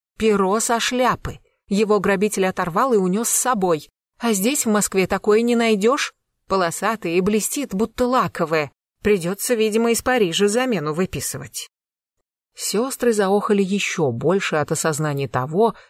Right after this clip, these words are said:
что такая экзотическая красота досталась уличному негодяю. Но вскоре кресло подле княгини заняли следующие гости — и разговор перешел на другое. Меж модных платьев гостей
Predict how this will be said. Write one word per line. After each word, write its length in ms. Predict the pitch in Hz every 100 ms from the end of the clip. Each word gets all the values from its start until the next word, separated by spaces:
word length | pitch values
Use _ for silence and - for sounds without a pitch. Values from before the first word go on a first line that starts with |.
| -
что 220 | - 185
такая 340 | 190 214 202
экзотическая 840 | 190 165 175 - 233 - 156 - 160
красота 500 | 185 180 196 - 262
досталась 640 | 202 190 - 202 196 -
уличному 560 | 196 233 226 - 226 220
негодяю. 680 | 226 220 214 135 - - - _ _ _ _ _
Но 180 | - 160
вскоре 540 | 139 - - 269 269 240
кресло 500 | - 240 262 214 190
подле 380 | 165 170 151
княгини 720 | 151 - 151 131 180 269 247
заняли 420 | 220 233 269 254 240
следующие 760 | - 165 143 123 127 - 147
гости — 520 | 139 139 135 - 143 - _ _
и 80 | 165
разговор 540 | 170 143 147 143 254
перешел 580 | - 214 180 - 139 156 - -
на 180 | 214 233
другое. 580 | 185 156 120 - - - _ _ _ _ -
Меж 320 | 165 170 -
модных 500 | 214 269 214 196 -
платьев 500 | - 160 151 151 147
гостей 560 | 143 135 - 226 254